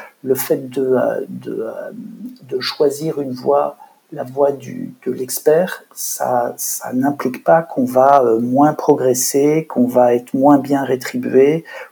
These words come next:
ou qu'on aura moins d'impact dans l'entreprise. Euh, il y a, il y a réellement cette possibilité de, de s'épanouir et de progresser au travers d'un parcours qui ne soit pas celui d'un manager. Et inversement,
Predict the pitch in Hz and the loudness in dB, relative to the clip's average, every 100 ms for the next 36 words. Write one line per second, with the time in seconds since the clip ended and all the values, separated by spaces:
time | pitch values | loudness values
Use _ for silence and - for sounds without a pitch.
0 | - 123 143 131 135 131 147 143 143 - | -16 -8 -2 0 2 4 4 6 4 4
1 | 147 - 135 127 127 127 - - 127 123 | -2 -2 -6 -4 -4 -6 -10 -10 -12 -12
2 | - _ _ - _ _ 110 107 107 107 | -16 _ _ -20 _ _ -20 -16 -16 -16
3 | 104 101 101 101 _ _ 131 127 113 113 | -20 -20 -20 -20 _ _ -6 -4 -4 -6
4 | 120 107 120 123 127 156 156 135 - 135 | -4 -2 2 2 4 2 0 -2 -4 -10
5 | - 123 123 123 165 156 131 117 113 - | -8 -4 -4 -4 -2 0 0 -2 -4 -12
6 | - - _ - 127 - 123 120 127 143 | -20 -20 _ -14 -6 -4 -2 -2 0 0
7 | 165 - - 135 127 127 127 123 113 - | 0 -4 -6 -2 -2 -2 -4 -2 -2 0
8 | 156 160 - 123 143 131 127 127 - 151 | 2 2 0 0 2 2 0 -2 -4 -4
9 | 147 - 123 127 127 147 147 135 123 123 | -6 -8 -4 -2 0 -2 -2 -6 -4 -4
10 | 123 - - - - _ _ _ _ _ | -6 -8 -14 -14 -20 _ _ _ _ _
11 | _ _ - 120 98 - 104 - - - | _ _ -2 -2 -2 -4 -6 -8 -8 -4
12 | - | -4